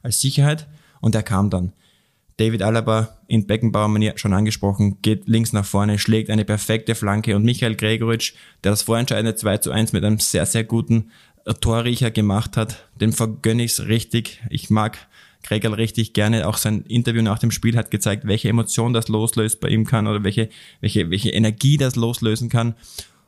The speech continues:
Und mit den Grüßen an seine Familie und all diejenigen, die ihn geglaubt haben, äh, hat er es jedem bewiesen. Er hat bei Augsburg nicht so viele Chancen bekommen, aber die Nationalmannschaft und Franco Foda baut auf ihn und hat alles mit diesem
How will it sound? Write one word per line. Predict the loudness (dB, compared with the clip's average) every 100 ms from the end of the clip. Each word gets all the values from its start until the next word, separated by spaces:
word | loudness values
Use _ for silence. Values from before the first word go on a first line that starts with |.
| _
Und | 0 2 4 2 2 0
mit | 2
den | 0
Grüßen | 0 0 0
an | 0
seine | 0 2
Familie | 2 2 0
und |
all | 0 0
diejenigen, | 2 2 2 2
die | 2
ihn |
geglaubt | 2 2 0 0 0
haben, | 0 0 -2 -8 _ _ _
äh, | -2 0 0 -6 _ _ _
hat | -2 0
er | 0 0
es | -2 0 -2 -4 _ _
jedem | 0 2 2 2
bewiesen. | 0 2 0 0 -4 -4
Er | -4
hat | -2
bei | -2
Augsburg | -2 -4 -2
nicht | 0 0
so | -2
viele | -2 0
Chancen | -2 -2 -2
bekommen, | -2 0 0 -2
aber | -4 0
die | 2
Nationalmannschaft | 2 2 0 2 2 0 -2
und | -2
Franco | 0 0 -2
Foda | -2 0 0
baut | 0 0 0
auf | 0
ihn | 0 0 -6 _ 0
und | 2
hat | 0 -2
alles | 0 2 2 0
mit | 0
diesem | 2 2 0 -8